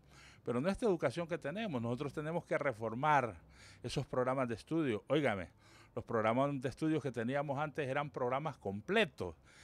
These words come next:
y que no se desarrollaban en doscientos días, se desarrollaban en más tiempo, pero el alumno salía preparado para todo. Hoy no, hoy con los rendimientos básicos está como que le diga, "Mire, vamos a poner una clínica elemental con algunas condiciones básicas".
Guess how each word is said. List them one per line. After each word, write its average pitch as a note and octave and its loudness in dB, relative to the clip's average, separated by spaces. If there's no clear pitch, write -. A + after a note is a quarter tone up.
y - -18
que B2+ 0
no C#3 4
se F#3+ 10
desarrollaban F3 8
en D#3+ -2
doscientos E3 -2
días, A3+ 2
se C#3+ 0
desarrollaban C#3 2
en F3 -2
más F#3+ 2
tiempo, D#3 2
pero G#3 8
el D3 4
alumno D3+ 4
salía D3 2
preparado D3 6
para G2+ 0
todo. C#3+ 8
Hoy G3 2
no, D#3 4
hoy C3+ 6
con D3 -2
los D#3+ 2
rendimientos E3+ -2
básicos G3 2
está F#3+ -2
como E3+ -4
que D3 -2
le C3+ 2
diga, F3 4
"Mire, F3 0
vamos B3+ 4
a A#3 2
poner G#3 4
una F#3+ 2
clínica E3+ 0
elemental C3+ 0
con C3+ -6
algunas C#3 -4
condiciones C3 -6
básicas". G#2+ 2